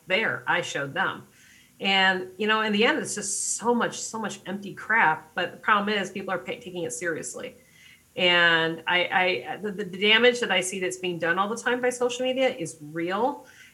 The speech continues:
And I can, and I just see that with my students at Michigan State. I mean, they really care what the world thinks about them. Like, "Oh, I only got twelve likes or this." Like, so what? But the problem is, we were all lucky. We didn't grow up with that.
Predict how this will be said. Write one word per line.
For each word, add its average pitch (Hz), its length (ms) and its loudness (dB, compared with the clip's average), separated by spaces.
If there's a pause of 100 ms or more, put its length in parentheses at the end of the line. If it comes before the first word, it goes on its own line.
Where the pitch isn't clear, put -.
(120)
And 180 640 4
I 202 140 6
can, 240 140 2 (100)
and 196 180 2
I 208 100 6
just 214 220 -2
see 208 100 -4
that 196 120 -2
with 180 160 -8
my 175 100 -2
students 185 420 -6
at - 80 -8
Michigan 170 340 -6
State. 214 420 -4
I - 60 -8
mean, 175 180 -2
they 175 200 2
really 202 540 -2
care 240 420 2
what 165 260 0
the 190 60 -4
world 180 360 -2
thinks 226 260 -2
about 139 300 0
them. 165 180 0
Like, 156 160 -2
"Oh, 170 80 0
I 175 80 2
only 190 140 0
got 175 180 0
twelve 175 280 -4
likes 175 380 2
or 160 80 -6
this." 175 300 -4
Like, 170 300 -6 (400)
so - 260 -2
what? 240 360 4 (100)
But 180 120 0
the 196 60 -6
problem 220 320 4
is, 214 480 4
we 202 220 0
were 302 100 6
all 214 240 6
lucky. 196 380 2
We 180 120 -6
didn't 254 180 0
grow 165 180 2
up 202 160 0
with 143 100 -10
that. 76 240 -4